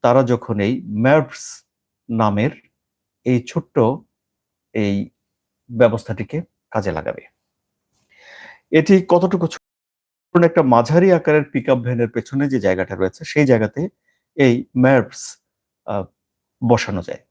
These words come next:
ব্যবহার করা যায়। সুতরাং খুব দ্রুতই এটি রাশিয়ার ড্রোন থেকে বাঁচার জন্য ন্যাটোভুক্ত দেশগুলোর কাছে জনপ্রিয় হয়ে উঠবে, এটি আমরা সহজেই ধারণা করতে পারি।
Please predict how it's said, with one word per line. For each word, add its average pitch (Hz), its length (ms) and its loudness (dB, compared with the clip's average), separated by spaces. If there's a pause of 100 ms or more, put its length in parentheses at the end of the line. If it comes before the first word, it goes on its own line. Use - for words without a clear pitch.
ব্যবহার 98 320 0
করা 87 200 -6
যায়। - 180 -16 (760)
সুতরাং 156 380 4
খুব 151 260 0
দ্রুতই 156 600 0
এটি 117 480 -2 (720)
রাশিয়ার 131 480 2
ড্রোন 123 240 -2
থেকে 120 300 -4
বাঁচার 101 360 -4
জন্য 95 240 -10
ন্যাটোভুক্ত 120 580 -2
দেশগুলোর 101 480 -4
কাছে 101 240 -10
জনপ্রিয় 120 440 2
হয়ে 135 180 2
উঠবে, 131 280 0 (540)
এটি 151 240 0
আমরা 127 180 2
সহজেই 117 640 -4
ধারণা 101 260 -6
করতে - 240 -16
পারি। - 180 -10